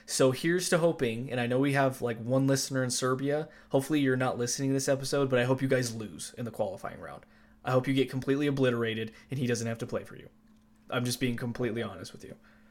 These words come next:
Um, and I just hope he rests. I hope he plays with his horses all off season, um, but doesn't eat very much. Okay, stay fit. I hope Jamal wraps himself in bubble wrap and, you know, does what he can with the A C L.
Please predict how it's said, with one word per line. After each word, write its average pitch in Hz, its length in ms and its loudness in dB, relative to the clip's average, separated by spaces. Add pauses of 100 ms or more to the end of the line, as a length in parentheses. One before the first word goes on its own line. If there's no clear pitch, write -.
(240)
Um, 113 580 -4 (320)
and 123 100 0
I 120 80 2
just 117 140 -2
hope 127 160 0
he 123 80 0
rests. 110 640 -2 (420)
I 131 60 -6
hope 120 160 -2
he 127 40 -2
plays 131 260 2
with 120 100 -4
his 120 140 -2
horses 127 380 0
all 117 280 0
off 127 160 0
season, 143 400 -2 (360)
um, 113 280 -4
but 110 100 -4
doesn't 120 300 -4
eat 151 160 -6
very 127 200 2
much. - 400 -6 (280)
Okay, 131 360 -6
stay 117 260 -4
fit. - 400 0 (640)
I 123 60 -4
hope 135 200 -2
Jamal 135 680 4 (300)
wraps 127 240 -2
himself 143 320 0
in 127 80 -2
bubble 135 220 2
wrap 165 340 0 (520)
and, 117 640 -2 (340)
you 123 120 -4
know, 117 180 0
does 123 280 0
what 135 80 0
he 135 60 -2
can 139 200 0
with 131 100 -2
the 127 120 -2
A 127 60 2
C 131 180 0
L. 196 240 -2